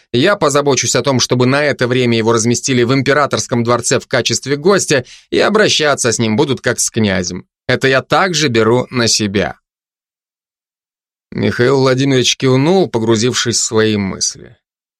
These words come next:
Естественно, Григорий Константинович не ждал ответа немедленно и даст Шуйским время, чтобы всё обсудить.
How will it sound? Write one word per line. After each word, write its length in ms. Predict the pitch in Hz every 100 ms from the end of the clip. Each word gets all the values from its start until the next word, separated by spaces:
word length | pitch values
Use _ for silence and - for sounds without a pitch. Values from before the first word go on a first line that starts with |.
| _ _ _ _ _ _ _ _
Естественно, 800 | - - - 139 151 - 147 147
Григорий 420 | 127 120 120 131
Константинович 880 | - 120 - 117 110 123 117 - - _ _
не 140 | 110
ждал 340 | 104 107 135 143
ответа 360 | 120 123 123
немедленно 720 | 113 113 117 127 107 98 95 - _
и 120 | 113 113
даст 380 | 123 170 -
Шуйским 500 | - - 120 - 107
время, 260 | 104 135 123
чтобы 260 | - 104 101
всё 240 | - 107
обсудить. 720 | 98 - 110 104 90 -